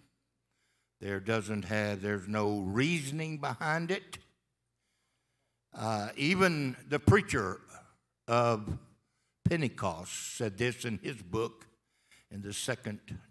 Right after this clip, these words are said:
chapter, or Second Peter. He said, "In which some things are hard to understand." And I believe we all can say amen to that.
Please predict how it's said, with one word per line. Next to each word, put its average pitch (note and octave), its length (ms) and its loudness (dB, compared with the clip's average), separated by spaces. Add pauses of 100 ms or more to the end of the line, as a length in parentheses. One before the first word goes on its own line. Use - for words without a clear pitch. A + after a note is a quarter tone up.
chapter, A#2+ 420 -4
or G#2+ 160 -4
Second A2+ 440 -8
Peter. C3 400 -2 (880)
He C3+ 160 -2
said, D3 340 2
"In C#3 220 4
which - 600 4 (1000)
some F3 500 4
things C3 600 2
are A2+ 240 6
hard A#2 760 4 (1000)
to A2+ 240 0
understand." G#2 800 -2 (2000)
And G2+ 160 -4
I A2 140 2
believe G#2+ 340 2
we A2 180 4
all G2+ 340 4
can F2+ 600 -8
say F#2 340 -6
amen F#2 360 -2
to F2+ 120 -4
that. F#2+ 340 -2